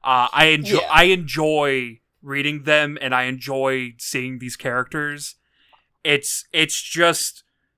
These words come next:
Speaker 1: I, I hold Homestuck itself in such a high regard that, like, pulling these characters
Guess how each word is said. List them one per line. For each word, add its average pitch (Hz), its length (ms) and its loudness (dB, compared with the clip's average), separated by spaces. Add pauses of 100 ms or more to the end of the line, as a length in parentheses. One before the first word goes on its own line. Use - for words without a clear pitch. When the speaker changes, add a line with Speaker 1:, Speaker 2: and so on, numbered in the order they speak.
(280)
Speaker 1:
I, 160 480 6
I 147 160 4
hold 190 340 2
Homestuck 165 960 0
itself 143 720 -2
in 135 140 -4
such 135 280 -4
a 131 80 2
high 131 220 0
regard 131 800 -2 (440)
that, 147 320 0
like, 143 280 0 (440)
pulling 160 440 -2
these 151 160 -4
characters 143 440 -2